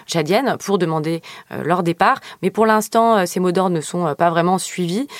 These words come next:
Le discours anti-présence, euh, française prend moins, car le général au pouvoir reste très proche, euh, de la France et il réprime aussi, et puis peut-être même, même surtout, euh, les contestations de manière très dure. Et son régime a déjà ordonné aux forces de sécurité de tirer pendant des manifestations.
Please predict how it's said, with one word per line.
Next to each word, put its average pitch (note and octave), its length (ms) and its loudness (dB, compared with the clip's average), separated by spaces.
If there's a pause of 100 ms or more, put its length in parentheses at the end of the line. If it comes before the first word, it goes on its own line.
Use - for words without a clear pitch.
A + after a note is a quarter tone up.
(140)
Le E3+ 120 -2
discours F3+ 440 -2
anti-présence, E3+ 1000 -2
euh, D3+ 160 -4
française F3 460 -2
prend F3+ 240 0
moins, G3 280 4 (300)
car F3 220 2
le E3+ 140 2
général F3 500 2 (240)
au E3 80 -4
pouvoir A3 360 2
reste E3+ 460 -4
très F#3 220 -4
proche, - 400 -4
euh, D3+ 120 -4
de D3+ 120 -2
la C#3+ 100 0
France - 380 -4 (260)
et D#3+ 120 -2
il E3 40 4
réprime F3+ 400 2
aussi, E3 260 -2
et F#3+ 140 0
puis - 160 -12
peut-être - 220 -6
même, D#3+ 240 2
même E3 200 2
surtout, - 420 -4 (320)
euh, D3+ 100 -4
les E3+ 140 -2
contestations F3 640 -2
de F3+ 100 0
manière D#3+ 360 -2
très - 180 -4
dure. G#3+ 240 -2
Et F3 80 -2
son D#3 180 -6
régime G3 340 -2 (340)
a - 80 -4
déjà F3 260 2
ordonné F#3 380 2
aux F#3+ 80 0
forces F3 280 -2
de D#3 200 -4
sécurité F3 540 -2
de E3+ 100 -2
tirer F#3+ 380 -2
pendant F3+ 300 2
des F3+ 80 0
manifestations. E3+ 720 -4